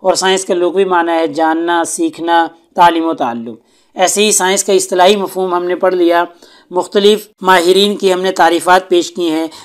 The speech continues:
जिनका ख़ुलासा ये निकला था कि कायनात और इसके मज़ाहिर को समझना, इन पर तजर्बात करना,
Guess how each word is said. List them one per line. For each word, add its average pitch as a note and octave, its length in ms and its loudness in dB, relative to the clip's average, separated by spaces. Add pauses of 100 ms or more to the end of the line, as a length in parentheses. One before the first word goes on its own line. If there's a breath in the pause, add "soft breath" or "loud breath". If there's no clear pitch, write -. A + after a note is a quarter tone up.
जिनका F#3 240 0
ख़ुलासा E3+ 440 0
ये F#3+ 120 4
निकला F3 320 0
था F3+ 240 4 (320 loud breath)
कि F#3 100 -2
कायनात F#3 680 2
और F3 240 2
इसके F3 280 -2
मज़ाहिर E3 800 2 (400 soft breath)
को G3 120 2
समझना, F3 640 0
इन E3+ 120 -4
पर E3+ 160 -2
तजर्बात E3 600 0
करना, E3+ 480 0